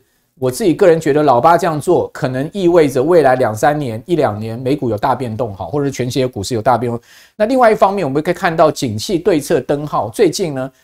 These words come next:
哦，一下红灯，一下黄红灯，那边打摆子哦，这到底怎么回事？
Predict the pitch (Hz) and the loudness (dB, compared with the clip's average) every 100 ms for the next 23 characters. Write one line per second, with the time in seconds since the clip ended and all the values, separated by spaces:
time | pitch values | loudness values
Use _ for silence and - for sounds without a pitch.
0 | _ _ 120 120 214 - 240 180 151 165 | _ _ -4 -2 -4 2 4 4 0 2
1 | 170 170 180 202 151 139 143 147 151 175 | 2 2 0 2 4 2 0 -2 -2 -4
2 | 190 185 131 156 135 95 - _ _ 107 | -6 -4 0 2 0 -2 -14 _ _ -12
3 | 107 262 254 190 180 120 131 123 - 165 | -4 2 4 4 2 -4 -2 -2 -2 -4